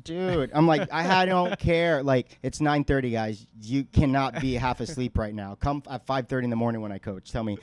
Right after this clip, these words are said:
Speaker 1: tell me how they feel. So, no, dude, we can get talking all day. We're
Speaker 2: Yeah.
Speaker 1: fifteen minutes in just talking about the app. You know what? L-,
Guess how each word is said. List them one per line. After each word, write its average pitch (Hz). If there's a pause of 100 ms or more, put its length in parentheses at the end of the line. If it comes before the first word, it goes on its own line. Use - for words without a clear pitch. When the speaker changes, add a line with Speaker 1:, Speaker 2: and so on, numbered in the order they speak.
(300)
Speaker 1:
tell 131
me 117
how 110
they 110
feel. 95
So, 117 (300)
no, 127
dude, 143
we 185
can 214
get 170
talking 156
all 135
day. 131
We're 127
Speaker 2:
Yeah. 139
Speaker 1:
fifteen 151
minutes 135
in 185
just 120
talking 135
about 117
the 110
app. 127 (160)
You 165
know 190
what? 175 (140)
L-, 175